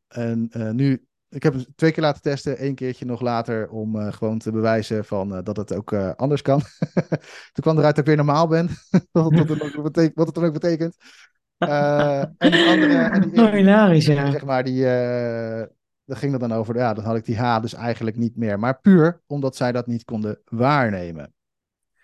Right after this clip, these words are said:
Speaker 2: Ja.
Speaker 1: En dat was, hè, dus daar gaat het eigenlijk om. Wat kun je wel of niet waarnemen? Dat is dus wat, wat de benaming geeft. En, ehm, ja, voor mij was het dus, eh, niet meer die H.
Speaker 2: Ja, grappig, hè?
Speaker 1: Ja.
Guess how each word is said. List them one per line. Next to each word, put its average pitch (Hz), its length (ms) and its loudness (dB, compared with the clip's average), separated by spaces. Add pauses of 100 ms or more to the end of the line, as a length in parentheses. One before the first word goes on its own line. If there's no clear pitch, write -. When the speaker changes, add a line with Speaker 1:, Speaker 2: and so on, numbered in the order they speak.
(220)
Speaker 2:
Ja. 151 160 0
Speaker 1:
En 117 80 0
dat 110 100 -6
was, 107 320 -6
hè, 165 140 2
dus 175 140 0
daar 156 140 2
gaat 156 120 0
het 131 80 -2
eigenlijk 117 300 -6
om. 139 60 -2
Wat 147 100 -2
kun 151 140 -4
je 135 60 -2
wel 143 160 0
of 135 100 -4
niet 156 160 -2
waarnemen? 135 500 -2
Dat 135 180 -6
is 139 100 -12
dus 123 140 -8
wat, 120 240 -6
wat 120 200 -6
de 123 60 -8
benaming 110 520 -2
geeft. - 440 -4 (380)
En, 110 400 -6
ehm, 101 560 -6 (140)
ja, - 300 -2
voor 120 140 -6
mij 90 180 -2
was 95 180 -10
het 123 140 -10
dus, 107 280 -12
eh, - 160 -12 (440)
niet 113 220 -6
meer 101 100 -6
die 104 120 -8
H. 151 80 -6 (1120)
Speaker 2:
Ja, 190 360 0
grappig, 139 340 -6
hè? 120 120 -2 (340)
Speaker 1:
Ja. 151 240 0